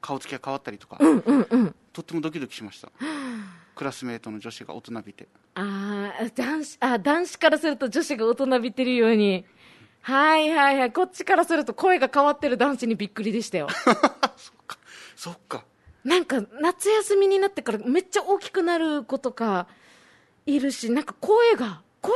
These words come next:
Speaker 2: 変わりとか、なんか、
Speaker 1: うん、ありますね。
Speaker 2: この時期ぐらいですよね。
Speaker 1: はい。
Speaker 2: この時期って言ったらあれですけど、
Speaker 1: <laughs>
Speaker 2: うん、多分一ヶ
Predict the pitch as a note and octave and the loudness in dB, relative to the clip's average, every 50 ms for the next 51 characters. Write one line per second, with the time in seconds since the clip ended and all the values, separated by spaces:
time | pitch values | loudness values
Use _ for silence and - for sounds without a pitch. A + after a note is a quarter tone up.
0 | C5 B4 B4 A#4+ B4 C5 B4+ - - - A#3+ A3+ C#4+ F4+ - A3+ - - _ _ | 2 2 2 2 4 4 4 2 2 2 2 2 2 0 0 -2 -2 -4 _ _
1 | _ _ _ _ _ _ _ _ - A#2 G#2+ - _ _ _ _ - B2 B2+ A#2+ | _ _ _ _ _ _ _ _ -20 -18 -18 -18 _ _ _ _ -12 -10 -10 -8
2 | A2 G#2 - C4+ F4+ F4+ F4+ F#4+ F#4 F4+ F4 - D#4+ D#4+ D4 E4+ E4 E4 D#4 B3+ | -10 -8 -4 0 0 2 2 0 0 -2 -6 -6 -6 -4 -2 0 0 2 2 0
3 | B3+ A#3+ - G#3+ F#3+ F3+ F3 D#3 - - A#2 G#2+ - - - E4 D#4 - C4+ C#4 | -2 -2 -2 -4 -2 -2 -4 -6 -8 -10 -14 -10 -2 4 6 6 6 6 4 -2
4 | C4 - - E4 - A3 - - F#3+ - C4 C4+ C4 B3 C#4 C4+ A#3+ C#4+ C#4+ A3+ | -4 -2 -2 -4 -4 -4 -4 -6 -2 4 4 6 8 8 8 8 8 6 4 4
5 | - C4+ G3+ - F4+ - - - - C4 - C#4 B3+ - - C#4 C#4+ F4 G#4+ G#4 | 4 2 2 4 4 2 2 2 0 0 2 4 4 6 6 6 6 2 2 0